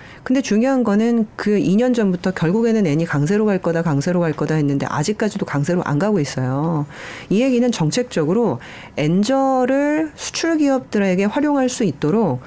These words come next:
지금 굉장히 장기간 정책적으로 이거를 활용을 하고 있는 겁니다. 그래서 실질적으로는 엔 약세에 대해서 수혜를 보는 수출 기업들이 굉장히 많고요.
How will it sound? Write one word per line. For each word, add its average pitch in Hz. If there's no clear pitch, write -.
지금 180
굉장히 240
장기간 156
정책적으로 165
이거를 185
활용을 277
하고 254
있는 160
겁니다. 127
그래서 254
실질적으로는 269
엔 208
약세에 202
대해서 156
수혜를 285
보는 185
수출 269
기업들이 170
굉장히 160
많고요. 151